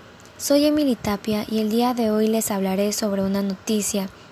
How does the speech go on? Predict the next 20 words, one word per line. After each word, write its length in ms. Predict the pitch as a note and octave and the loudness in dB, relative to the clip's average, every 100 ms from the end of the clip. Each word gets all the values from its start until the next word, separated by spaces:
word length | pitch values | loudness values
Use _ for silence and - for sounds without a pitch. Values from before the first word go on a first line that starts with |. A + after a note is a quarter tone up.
| - | -8
que 100 | - | -4
se 160 | G#3+ G#3+ | 0 2
dio 120 | A3 | 0
a 40 | A3 | 0
conocer 500 | C4 B3 A3 G#3+ G3+ | 0 0 -2 -2 0
el 120 | G3+ | 0
día 200 | G3+ G3+ | 0 0
viernes 540 | G3 G#3+ G#3+ B3 B3+ | 0 0 0 -2 -2
veintisiete 560 | A3 G3 F#3+ - G3 G#3 | -4 -4 -2 -2 -2 -2
de 60 | G3 | -2
agosto 520 | F#3+ A3 A#3 C4 C#4 - - - - - | -2 -2 -2 -4 -4 -10 -20 -20 -20 -8
en 120 | A3+ | -4
Ecuador. 420 | G#3 - F#2 F2 - - - - - - - - - - - - - - | -4 -2 -4 -4 -8 -16 -20 -20 -20 -20 -20 -20 -20 -20 -18 -16 -18 -2
El 120 | B3+ | 0
presidente 480 | C4+ C4+ C#4+ C#4+ E4+ | 2 2 0 0 0
Guillermo 360 | D#4+ C4 A3+ A3+ | 2 2 0 2
Lasso 420 | G3+ F#3+ G3 F#3+ - - - - | 0 -2 -6 -8 -10 -20 -20 -6
designó 580 | A3 A#3 A3 G#3+ G#3+ - - | 0 0 0 0 0 -2 -4
oficialmente 1080 | G#3+ - A3 - C4 C4+ B3+ A3 G#3 A#3 | -6 -4 -6 -2 -2 0 0 -2 -4 -6
a 100 | - | -6